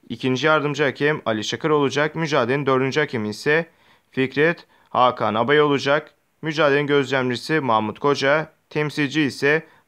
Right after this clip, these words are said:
Davut Numanoğlu olacak. Amberçay Aynesil Belediyespor'la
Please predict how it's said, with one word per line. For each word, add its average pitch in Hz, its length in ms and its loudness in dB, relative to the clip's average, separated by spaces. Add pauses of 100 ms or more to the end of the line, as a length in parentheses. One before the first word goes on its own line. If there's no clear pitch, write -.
Davut 131 360 0
Numanoğlu 131 540 0
olacak. 151 540 0 (240)
Amberçay 160 680 2
Aynesil 156 580 -2
Belediyespor'la 139 880 0